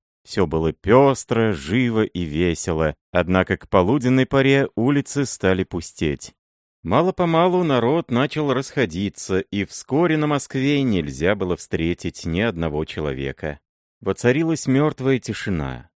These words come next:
Православные покоились в своих опочивальнях, и не было никого, кто бы гневил Бога, гуляя по улицам, ибо Бог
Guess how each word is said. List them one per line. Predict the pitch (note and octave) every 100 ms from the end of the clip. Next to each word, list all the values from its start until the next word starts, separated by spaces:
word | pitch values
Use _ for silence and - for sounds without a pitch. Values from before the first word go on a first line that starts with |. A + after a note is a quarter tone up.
| _ _ _ -
Православные | G#2+ G#2+ - G#2 A#2 G2+ G2 F#2+
покоились | - F2+ - F2+ F2 D#2+ D#2 -
в |
своих | - F#2+ F2 E2+ -
опочивальнях, | - F2+ - F#2 C#3 D3+ C#3 C3 - _ -
и | B2
не | E3+ G3+
было | F3 F#3
никого, | E3+ D3+ D#3 B2+ E3+
кто | - - C3
бы | C3+
гневил | G#2+ G2+ G#2 F#2+ D3 A#2+
Бога, | F2 A#2+ D#3 B2
гуляя | G2 F2+ E2+ E2+
по | -
улицам, | F2+ F2 E2 D#2 - E2+ D2 _ -
ибо | F2+ D2+ D#2
Бог | C2 C#3 D3 - -